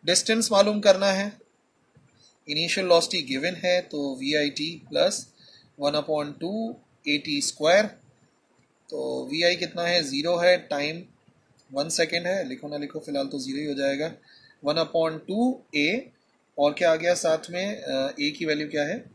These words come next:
ए होता है नाइन पॉइंट एट, या आप उसको टेन कर सकते हो, और टी का स्क्वायर यानी कि वन का स्क्वायर हो जाएगा।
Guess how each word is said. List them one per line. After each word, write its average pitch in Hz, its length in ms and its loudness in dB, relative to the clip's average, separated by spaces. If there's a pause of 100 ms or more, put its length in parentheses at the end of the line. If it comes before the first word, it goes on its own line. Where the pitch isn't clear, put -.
(300)
ए 139 60 -2
होता 147 320 0
है 160 180 0
नाइन 139 320 -4
पॉइंट 147 360 -4
एट, 160 200 0
या 151 100 0
आप 139 80 2
उसको 143 200 -8
टेन 151 260 -6
कर 170 140 -2
सकते 170 320 -4
हो, 160 100 -2 (440)
और 156 220 0
टी 208 140 -4
का 175 160 4
स्क्वायर 151 300 0
यानी 127 240 -4
कि 147 180 -6
वन 135 220 -4
का 123 120 -6
स्क्वायर 127 280 -8
हो 120 100 -8
जाएगा। 120 360 -6